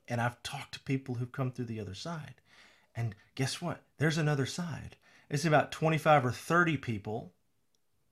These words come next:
and three and a half million dollars in revenue or four million dollars in revenue.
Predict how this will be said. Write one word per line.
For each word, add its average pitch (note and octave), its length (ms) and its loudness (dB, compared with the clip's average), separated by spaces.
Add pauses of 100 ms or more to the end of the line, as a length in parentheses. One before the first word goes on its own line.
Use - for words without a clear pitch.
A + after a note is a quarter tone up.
(840)
and C3 200 2
three D3 200 6
and C#3+ 80 6
a B2+ 40 2
half C3 260 2
million A2+ 300 -2
dollars G2 300 -4
in F#2+ 120 -6
revenue F2+ 360 -8
or F2 40 -10
four B2 240 -4
million G2 280 -2
dollars F2+ 280 -6
in F2+ 60 -8
revenue. F2+ 340 -10